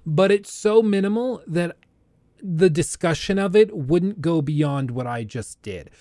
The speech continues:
I could tell you about Lawan, how she's sad 'cause her lover boyfriend was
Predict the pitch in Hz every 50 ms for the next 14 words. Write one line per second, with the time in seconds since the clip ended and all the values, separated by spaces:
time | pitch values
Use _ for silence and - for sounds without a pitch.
0 | _ - - 139 160 151 - 208 151 - - 220 233 226 214 196 185 156 175 160
1 | 156 160 156 151 147 135 127 131 127 127 127 127 127 120 113 131 120 117 - -
2 | 123 104 - - - 165 151 147 147 143 147 147 147 - 143 127 110 - - -
3 | - 131 120 113 110 - _ _ _ _ - - - 143 147 147 147 139 131 143
4 | 139 135 120 123 135 147 156 151 147 - _ 156 151 143 139 139 135 135 139 131
5 | - _ _ _ _ _ - - 185 151 143 127 -